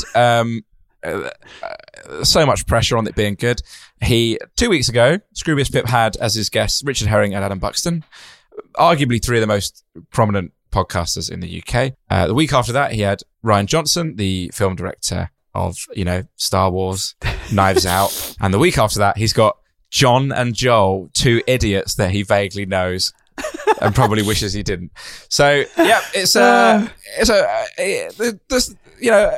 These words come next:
Speaker 1: I would say that Distraction Pieces, oh, what's the opposite of ending the year on a bang? It's just kinda like petering out.
Speaker 2: Petering out.
Speaker 1: Um, <laughs> so if you, uh, if you're a big fan of Pip, or if you've never listened before, go and listen to that episode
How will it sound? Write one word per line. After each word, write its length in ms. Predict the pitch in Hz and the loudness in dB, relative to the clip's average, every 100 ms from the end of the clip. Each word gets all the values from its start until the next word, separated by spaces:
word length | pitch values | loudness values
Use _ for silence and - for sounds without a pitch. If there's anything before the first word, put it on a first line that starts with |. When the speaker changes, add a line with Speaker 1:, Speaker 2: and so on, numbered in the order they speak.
| - | -2
Speaker 1:
I 60 | |
would 160 | 220 247 | -2 0
say 160 | - | 0
that 220 | 180 170 - _ - - | 2 -2 -4 _ -18 -4
Distraction 360 | 156 - - | 2 2 2
Pieces, 300 | 151 151 165 160 | 0 0 0 2
oh, 100 | 214 | 4
what's 180 | 247 269 | 4 4
the 60 | 247 | 2
opposite 200 | - 131 | 2 0
of 60 | |
ending 260 | 139 135 135 | 0 0 -2
the 80 | 131 | 0
year 140 | 123 | 2
on 80 | 117 | 2
a 60 | |
bang? 380 | 117 110 98 92 - - _ - - | 2 2 2 -2 -12 -20 _ -18 -2
It's 160 | 160 - | 2 4
just 240 | 330 151 | 4 4
kinda 220 | 190 160 | 4 4
like 240 | 143 139 - - | 4 2 -2 2
petering 380 | 175 156 143 | 4 4 2
out. 140 | 127 143 | 4 4
Speaker 2:
Petering 380 | 214 214 196 208 | 2 -2 -2 -2
out. 80 | - - | -4 0
Speaker 1:
Um, 300 | 143 - 349 - 339 370 - | 4 4 2 -2 -4 -4 -2
<laughs> 380 | - - - - | -2 -2 -6 -6
so 240 | - 175 | 0 4
if 300 | 170 143 170 | 4 2 -4
you, 320 | 214 214 208 - - | -4 -4 -6 -8 -2
uh, 360 | 170 170 160 139 | 2 2 2 0
if 100 | 135 | -2
you're 100 | 139 | -2
a 20 | 135 | -2
big 100 | 175 | -2
fan 180 | 170 147 | 0 0
of 100 | 135 | 0
Pip, 240 | 185 - - | -2 -4 -4
or 320 | 113 110 107 | -4 -2 -2
if 120 | - | -4
you've 100 | 110 | -4
never 120 | 120 | -4
listened 240 | 110 117 104 | -4 -6 -8
before, 280 | 92 101 104 | -8 -6 -2
go 180 | 151 | 0
and 60 | 156 | 0
listen 180 | 131 110 | -2 -2
to 60 | |
that 80 | 110 | -2
episode 360 | 101 - 101 | -2 -4 -4